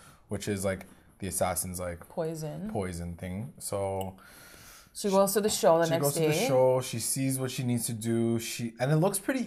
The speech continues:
Speaker 1: easy. I don't, it was kinda weird that how it was set up. It was like she drinks her own rum.
Speaker 2: So
Speaker 1: This,
Speaker 2: the
Speaker 1: like,
Speaker 2: play
Speaker 1: random
Speaker 2: that
Speaker 1: girl.
Speaker 2: she's, so the play that
Speaker 1: Okay,
Speaker 2: she's
Speaker 1: true.
Speaker 2: watching is a pretty important, like,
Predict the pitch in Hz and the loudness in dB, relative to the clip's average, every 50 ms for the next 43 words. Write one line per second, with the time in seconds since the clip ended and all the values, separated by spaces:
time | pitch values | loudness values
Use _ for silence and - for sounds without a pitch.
0 | 151 156 170 156 143 127 110 101 110 120 127 135 143 139 - - 127 127 131 127 | 2 4 4 4 4 2 0 0 0 0 -2 -2 -4 -6 -8 -6 -4 -2 -2 -2
1 | - - 151 156 175 156 120 120 123 127 120 120 110 117 120 113 110 113 110 104 | -2 0 0 0 2 0 0 0 0 0 0 0 2 4 4 4 4 2 0 -2
2 | - - 113 104 107 117 131 - 131 117 104 104 101 104 101 101 101 - - - | 0 2 2 2 4 2 2 0 0 0 0 0 -2 -2 -4 -4 -4 -6 -6 -6
3 | 120 110 110 117 117 117 - 135 107 107 110 110 110 104 95 92 95 98 104 104 | -4 -4 -2 -2 -2 -2 -2 -4 -4 -4 -4 -4 -4 -4 -6 -6 -6 -4 -4 -4
4 | 107 117 135 151 165 - - - - 220 208 214 226 - - - 226 233 - - | -4 -2 -2 -2 -4 -4 -2 2 4 6 8 8 8 6 6 6 8 8 8 10
5 | 277 262 131 123 127 127 - 160 160 - - 208 214 208 - - 220 233 254 254 | 8 8 6 6 4 4 4 4 2 0 0 -2 -2 -2 2 4 4 6 6 6
6 | 254 240 208 - 214 208 190 180 180 180 185 196 202 202 - 196 180 180 180 175 | 4 2 2 2 2 0 2 4 6 8 10 10 10 8 4 -2 -2 -2 0 0
7 | 180 180 165 - - 208 196 196 196 190 185 190 190 175 165 151 165 175 165 160 | 0 -2 -2 -4 -4 -2 -2 0 0 0 -2 0 0 0 0 0 0 0 0 0
8 | 160 160 | 0 -2